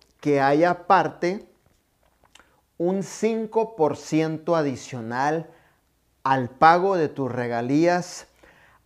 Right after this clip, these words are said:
haciendo tu recompra el día primero. Nuestra cultura, desde que comenzamos Vida Divina,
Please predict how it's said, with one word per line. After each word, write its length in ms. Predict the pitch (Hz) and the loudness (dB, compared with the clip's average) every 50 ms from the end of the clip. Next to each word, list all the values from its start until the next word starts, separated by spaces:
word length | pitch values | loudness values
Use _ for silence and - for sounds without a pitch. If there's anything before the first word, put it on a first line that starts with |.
| _ _ | _ _
haciendo 800 | - 170 170 160 - - - 220 233 247 262 269 262 262 294 277 | 4 4 4 4 0 -4 -2 2 4 4 4 4 2 0 -2 -2
tu 160 | 285 233 214 | 0 -2 -2
recompra 880 | 190 156 139 139 - 147 156 160 160 160 - 175 175 180 180 185 - - _ _ | 0 0 -4 -2 0 0 0 0 -2 -2 -2 0 0 0 -2 -2 -8 -12 _ _
el 160 | 139 127 123 | -6 -6 -2
día 180 | 120 139 139 139 | 0 0 0 0
primero. 440 | 147 143 139 135 127 104 92 - - - | -2 -4 -4 -4 -4 -4 -6 -8 -12 -12
Nuestra 580 | - 143 147 165 214 - - - 247 254 240 | -8 -4 -2 0 0 0 0 0 0 0 0
cultura, 760 | - 214 202 - - 185 175 170 160 165 165 170 180 180 - _ _ _ - - - - _ _ | 2 0 -2 0 -2 -2 -2 0 0 0 -2 -2 -6 -10 -16 _ _ _ -20 -20 -20 -20 _ _
desde 500 | - 123 104 160 175 202 196 170 233 220 | -14 -4 4 6 6 6 6 6 4 2
que 140 | - 190 - | 2 0 0
comenzamos 760 | - 156 147 143 135 127 - - 147 147 151 156 160 147 120 | 0 0 0 0 -4 -6 -2 -2 -2 -2 0 -4 -6 -6 -6
Vida 280 | 107 131 139 139 151 147 | -4 -4 -2 -2 -2 -2
Divina, 680 | 127 120 113 117 120 127 131 139 160 208 262 - _ | -4 -6 -6 -6 -6 -6 -6 -6 -6 -8 -10 -12 _